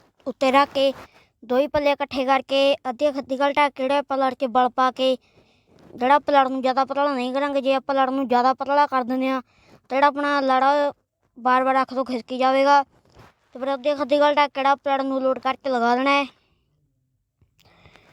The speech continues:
ਤੇ ਫਿਰ ਉਸ ਤੋਂ ਬਾਅਦ ਜਿਹੜਾ ਆਪਾਂ ਅਗਲਾ ਲੜ ਲਗਾਉਣਾ, ਲੜ ਨੂੰ ਬੈਕ ਤੋਂ ਪਿੰਚ ਕਰ ਲੈਣਾ, ਪੂਣੀ ਦਾ ਹੌਲਦਾ ਵਾ ਥੱਲੇ ਰੱਖ ਕੇ, ਬੰਨ ਪਾਸਾ ਉੱਤੇ ਰੱਖ ਕੇ,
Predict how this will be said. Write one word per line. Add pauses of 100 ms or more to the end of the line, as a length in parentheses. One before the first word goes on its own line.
(440)
ਤੇ
ਫਿਰ
ਉਸ
ਤੋਂ
ਬਾਅਦ
ਜਿਹੜਾ
ਆਪਾਂ
ਅਗਲਾ
ਲੜ
ਲਗਾਉਣਾ,
ਲੜ
ਨੂੰ
ਬੈਕ
ਤੋਂ
ਪਿੰਚ
ਕਰ
ਲੈਣਾ,
ਪੂਣੀ
ਦਾ
ਹੌਲਦਾ
ਵਾ
ਥੱਲੇ
ਰੱਖ
ਕੇ,
ਬੰਨ
ਪਾਸਾ
ਉੱਤੇ
ਰੱਖ
ਕੇ,